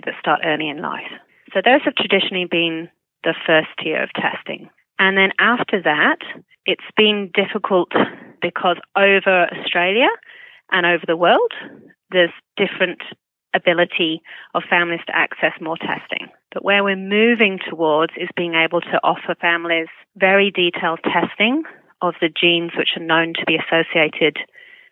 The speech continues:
with epilepsy, and in particular epile-, epilepsy and learning disabilities. The point is that there's not just a handful of those genes, there's hundreds of those genes. So we've really needed to wait for revolution in genetic testing,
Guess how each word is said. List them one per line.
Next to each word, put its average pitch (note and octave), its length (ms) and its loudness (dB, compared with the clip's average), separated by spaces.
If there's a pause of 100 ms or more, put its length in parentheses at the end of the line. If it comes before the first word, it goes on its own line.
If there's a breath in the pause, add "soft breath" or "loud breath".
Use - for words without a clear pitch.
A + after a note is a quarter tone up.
(100)
with E3+ 220 -4
epilepsy, E3 800 -2 (200)
and E3+ 140 -4
in E3 60 -8
particular D#3+ 380 -8
epile-, - 440 -4 (180)
epilepsy - 420 0
and E3 120 -2
learning D#3+ 240 -4
disabilities. - 680 -4 (420)
The F#3+ 160 -4
point A#3+ 320 2
is F#3 320 6
that F3 180 0
there's E3+ 200 -4
not F3+ 200 -4
just E3+ 220 -2 (100)
a F3 60 -6
handful G3 460 0
of E3+ 100 -4
those E3 200 6 (140)
genes, D3+ 360 -2 (200)
there's - 140 -6
hundreds F3 480 0
of D3+ 140 0
those D3 180 0 (120)
genes. D#3+ 340 -6 (120)
So E3+ 340 4 (460 loud breath)
we've F3 120 -4
really G3 260 2
needed F3+ 420 -4 (120)
to F3+ 80 -6
wait E3+ 360 0
for F3+ 80 -6
revolution E3+ 720 0
in E3 160 -4
genetic D#3+ 400 -2 (380)
testing, F#3 600 -6